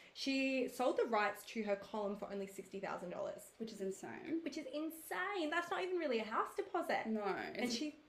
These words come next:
Speaker 2: it's
Speaker 1: sold
Speaker 2: now, like,
Speaker 1: that.
Speaker 2: a multi, multi-million dollar corporation.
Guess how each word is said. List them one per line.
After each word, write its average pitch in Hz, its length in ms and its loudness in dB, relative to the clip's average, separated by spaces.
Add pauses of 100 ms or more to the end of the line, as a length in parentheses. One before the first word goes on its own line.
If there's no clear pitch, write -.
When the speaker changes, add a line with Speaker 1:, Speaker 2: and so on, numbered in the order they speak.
(160)
Speaker 2:
it's - 180 -10
Speaker 1:
sold 247 60 4
Speaker 2:
now, 262 100 8
like, 302 100 10
Speaker 1:
that. 262 80 6
Speaker 2:
a 240 40 8
multi, 233 360 10
multi-million 196 640 2
dollar 170 360 0 (880)
corporation. 208 760 6